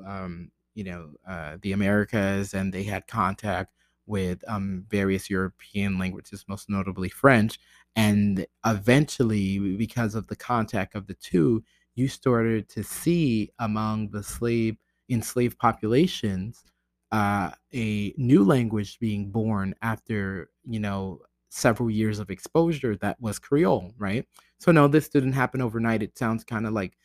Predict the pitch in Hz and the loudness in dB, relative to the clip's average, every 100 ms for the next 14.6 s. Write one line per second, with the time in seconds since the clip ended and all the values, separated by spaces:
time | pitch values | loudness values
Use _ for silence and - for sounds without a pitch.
0 | _ _ 117 120 117 - 107 - 127 120 | _ _ 2 2 -4 -4 -6 -2 0 0
1 | 117 107 101 87 113 98 123 123 113 110 | 0 -2 -4 -4 -6 -2 0 0 -2 -6
2 | 110 113 107 113 - 110 - 113 110 95 | -4 -2 -2 -6 -8 -14 -10 -6 -4 -6
3 | - - - 123 117 101 - 127 120 107 | -10 -20 -16 -6 -4 -4 -4 -2 -2 -2
4 | 104 - _ _ _ 120 123 139 143 135 | -6 -10 _ _ _ 2 6 4 4 2
5 | 117 120 113 104 - 107 95 120 127 - | 2 2 2 0 -2 -4 -4 -2 -4 -2
6 | 135 - 120 107 107 - - - 120 113 | -6 -4 -6 -4 -6 -8 -8 -2 -2 -2
7 | 110 - 117 107 95 101 104 78 - 104 | -8 -6 -6 -6 -8 -2 -2 -2 -6 -4
8 | 98 92 _ _ 120 120 - 139 - 127 | -2 -4 _ _ -6 -6 0 0 0 -4
9 | 123 131 113 104 98 110 110 107 107 110 | -2 -2 0 -2 -4 -8 -4 -2 0 -2
10 | 110 113 107 - 110 101 95 85 _ 113 | -4 -6 -8 -8 -8 -6 -6 -10 _ -18
11 | - 139 131 107 - _ _ _ 110 101 | -6 0 2 2 -4 _ _ _ -2 0
12 | 98 - 123 113 - 113 120 151 - 107 | -2 -4 -8 -8 -6 -6 4 4 4 -6
13 | 98 - 104 101 - 127 120 110 107 87 | -6 -4 -4 -4 -2 0 0 -2 -6 -4
14 | 117 107 110 120 87 - | -4 0 4 4 2 -6